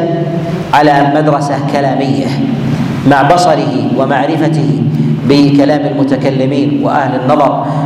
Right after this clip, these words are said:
في ذلك، إلا أنه جانبهم وتمسك، وتمسك بالدليل، وحذر من الخوض في مسائل الكلام لأنها تفضي إلى كثير من معاني،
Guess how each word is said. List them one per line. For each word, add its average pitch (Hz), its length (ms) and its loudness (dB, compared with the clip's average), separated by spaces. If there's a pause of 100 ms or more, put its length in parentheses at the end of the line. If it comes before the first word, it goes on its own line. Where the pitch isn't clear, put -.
في 143 120 4
ذلك، 156 320 2 (300)
إلا 147 220 2
أنه 139 280 0
جانبهم 147 520 0
وتمسك، 143 580 -2 (600)
وتمسك 139 800 2
بالدليل، 131 440 2
وحذر 135 600 -2
من 127 80 -2
الخوض 151 380 0
في 135 100 -2
مسائل 131 420 0
الكلام 139 340 0
لأنها 135 380 -2
تفضي 135 320 0
إلى 127 200 0
كثير - 420 0
من 131 160 0
معاني، 143 360 0